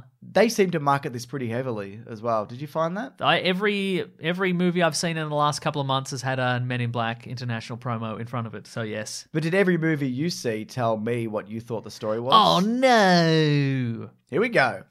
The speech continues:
Speaker 2: All right. So, <clears throat> Men in Black.
Speaker 1: Here come the Men in Black.
Speaker 2: You remember the Men in
Speaker 1: And
Speaker 2: Black?
Speaker 1: women.
Speaker 2: Black suits coming.
Speaker 1: Yeah.
Speaker 2: Remember, nod your head. They're back.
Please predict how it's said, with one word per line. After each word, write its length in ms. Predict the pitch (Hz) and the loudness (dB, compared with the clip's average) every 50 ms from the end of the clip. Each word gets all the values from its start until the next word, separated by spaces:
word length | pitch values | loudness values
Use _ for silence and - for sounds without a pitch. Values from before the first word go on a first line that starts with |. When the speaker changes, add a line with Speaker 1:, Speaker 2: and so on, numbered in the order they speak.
| - - - | -16 -10 -6
Speaker 2:
All 120 | 143 160 | -2 0
right. 300 | 151 127 113 110 101 - | 0 0 0 -2 -4 -6
So, 480 | - - - - - 190 151 107 - - - _ _ _ | -12 -12 -6 0 2 4 4 2 0 -6 -16 _ _ _
<clears throat> 200 | _ _ _ _ | _ _ _ _
Men 1000 | 220 214 185 170 143 123 117 120 - - _ _ _ _ _ _ _ 156 185 247 | -6 -4 -2 -2 -2 -4 -6 -10 -16 -20 _ _ _ _ _ _ _ -4 -2 -2
in 100 | 247 214 | -2 2
Black. 340 | 185 147 120 107 90 - - | 4 4 4 4 0 -6 -8
Speaker 1:
Here 200 | - 156 175 180 | -6 -6 -6 -4
come 280 | 185 170 175 208 240 | 2 2 2 4 4
the 80 | 180 143 | 0 -2
Men 160 | 123 117 107 | -2 -4 -6
in 100 | 107 101 | -6 -8
Black. 200 | 92 104 98 - | -6 -6 -4 -4
Speaker 2:
You 60 | 160 | -2
remember 400 | 156 180 190 202 202 214 220 226 | 0 0 0 2 2 2 2 2
the 80 | 208 208 | 2 0
Men 120 | 214 220 | 2 2
in 60 | - | 4
Speaker 1:
And 80 | 160 175 | 4 4
Speaker 2:
Black? 220 | 185 165 135 - | 6 6 6 6
Speaker 1:
women. 380 | 156 147 139 127 110 98 90 90 - | 4 2 2 0 -4 -6 -8 -8 2
Speaker 2:
Black 220 | 165 170 180 180 | 4 4 4 4
suits 280 | 180 - 202 220 - - | 2 0 0 0 0 -4
coming. 380 | - 170 143 113 104 85 80 92 | -2 -2 -2 -2 -2 -6 -10 -6
Speaker 1:
Yeah. 180 | 110 117 123 | -4 -2 0
Speaker 2:
Remember, 260 | 123 151 160 175 208 214 | 2 4 4 4 4 4
nod 220 | 185 190 190 - | 2 2 2 0
your 100 | 147 127 | -2 -2
head. 400 | 120 135 113 95 - - 139 135 | 0 0 -2 -2 -4 -10 -14 -8
They're 100 | - 143 139 | -4 -4 -2
back. 520 | 135 147 147 175 190 185 185 - - - | 2 4 6 6 6 4 0 -12 -18 -18